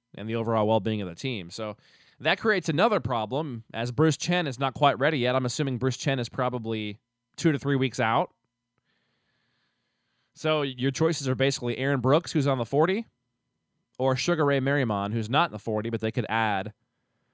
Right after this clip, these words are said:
who's doing pretty well down there in Omaha. Not striking out enough guys to make me believe it's sustainable at the major league level, but he's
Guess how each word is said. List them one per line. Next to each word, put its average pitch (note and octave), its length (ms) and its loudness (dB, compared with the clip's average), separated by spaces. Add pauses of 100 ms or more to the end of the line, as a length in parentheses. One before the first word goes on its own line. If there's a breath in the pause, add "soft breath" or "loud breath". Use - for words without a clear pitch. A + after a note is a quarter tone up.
(420)
who's C3 180 2
doing B2+ 200 0
pretty C3 160 2
well A#2+ 140 6
down A2+ 180 2
there A2 100 0
in G#2 60 -2
Omaha. G#2 360 -2
Not G#2+ 180 -4
striking A#2+ 400 -2
out A2 120 0
enough G#2 240 -2
guys G#2 320 0
to - 60 -12
make G#2+ 160 -8
me A2 80 -6
believe G2+ 300 -2
it's F#2+ 100 -8
sustainable A2 480 0
at A#2 60 -2
the A2 60 -6
major G#2 240 -6
league F#2+ 120 -10
level, G3 300 0
but F3+ 140 -6
he's A2+ 280 -10